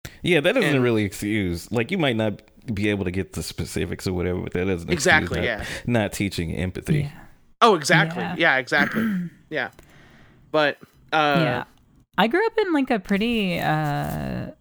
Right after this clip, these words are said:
Speaker 3: progressive area, all things considered.
Speaker 2: Yeah.
Speaker 3: Um, and I went to, like, a pretty progressive school in a progressive, like, by that progressive area standards. So I really lucked out. Um, I wanna say they started teaching slavery when I was in, like,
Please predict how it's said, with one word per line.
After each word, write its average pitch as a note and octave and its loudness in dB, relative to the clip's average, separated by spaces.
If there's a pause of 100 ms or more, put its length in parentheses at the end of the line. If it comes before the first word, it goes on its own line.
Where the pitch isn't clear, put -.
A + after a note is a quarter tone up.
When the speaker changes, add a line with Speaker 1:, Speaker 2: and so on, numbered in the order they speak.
Speaker 3:
progressive C#3+ -2
area, D3 -4
all D3+ 0
things D#3+ -2
considered. A3 -2 (240)
Speaker 2:
Yeah. C3 -2 (120)
Speaker 3:
Um, D3+ -2
and E3+ 2
I F3 2
went G#3 -2
to, B3+ 2
like, A#3 0
a A3 0
pretty F#3 -2
progressive D3+ -2
school D3 -4
in D3 0
a C#3+ 0
progressive, C3+ -4
like, D3+ 0
by F3+ 2
that E3+ 0
progressive D#3+ 0
area C#3 -2
standards. - -6
So - -2
I G3+ 4
really D#4+ 2
lucked G3+ -2
out. C#3 -2 (600)
Um, C#3+ 0
I E3 2
wanna C4 0
say E4+ 0
they C4+ 2
started A#3+ 0
teaching A#3 -2
slavery B3 0
when F3+ 2
I C4 2
was C#4+ -2
in, C4 0
like, F3 -2